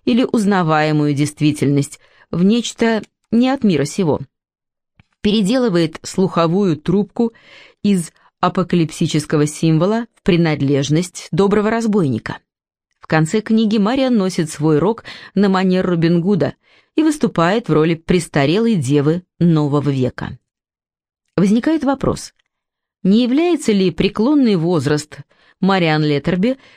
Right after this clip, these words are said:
протестом Каррингтон против устоявшегося в среде сюрреалистов мнения о ней как об исключительно одаренной женщине-ребенке?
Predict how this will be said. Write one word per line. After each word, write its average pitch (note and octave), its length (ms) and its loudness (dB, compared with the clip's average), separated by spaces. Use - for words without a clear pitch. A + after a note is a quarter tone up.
протестом G#3+ 640 0
Каррингтон E3+ 640 -2
против C4 520 0
устоявшегося F#3 920 0
в B2+ 60 -8
среде D#3+ 400 2
сюрреалистов F3 800 0
мнения G3 640 0
о D#3+ 140 2
ней D#3 340 0
как G#3+ 320 -4
об G#3 180 2
исключительно G#3 800 -2
одаренной F#3 680 0
женщине-ребенке? D#3 1120 0